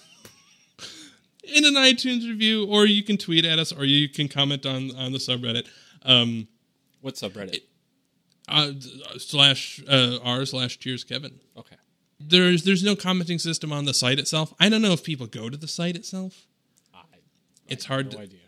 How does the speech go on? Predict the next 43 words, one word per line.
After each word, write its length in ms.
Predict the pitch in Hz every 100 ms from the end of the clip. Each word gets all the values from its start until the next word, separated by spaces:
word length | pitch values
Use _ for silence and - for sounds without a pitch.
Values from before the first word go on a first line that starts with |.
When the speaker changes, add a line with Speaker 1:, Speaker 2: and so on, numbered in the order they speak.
| _
Speaker 1:
I 60 | 156
can't 280 | - 196 143
imagine 520 | 117 107 131 147 156
that 100 | 156
most 240 | 156 156
people 260 | - 160 160
do. 340 | 156 170 170 165 _ _ _
Speaker 2:
I 60 | 139
mean, 300 | 151 143 139
Speaker 1:
And 120 | 180
a 80 | 175
lot 180 | 196 208
of 60 |
Speaker 2:
whatever 0 |
it 60 | 160
Speaker 1:
podcasts 360 | 180 175 160 -
don't 200 | 143 135
really 180 | 143 135
even 280 | 127 127 120 -
have, 420 | 139 123 127 127 - - _ _ _ _ -
I 60 |
mean, 60 | 151
a 60 | 156
lot 200 | 175 175
of 100 | 156
successful 420 | 151 170 151 135
podcasts 340 | 131 120 113
don't 160 | 127 120
even 200 | 117 117
really 220 | 113 120
do 240 | 113 123
much 240 | 113 113 -
in 80 | 113
terms 240 | 113 110
of, 80 | 110
like, 120 | 113
having, 280 | - 117 117
like, 160 | 107 -
a 40 |
post 360 | - 143 139 -
for 160 | - 113
every 400 | 117 110 110 -
thing 140 | -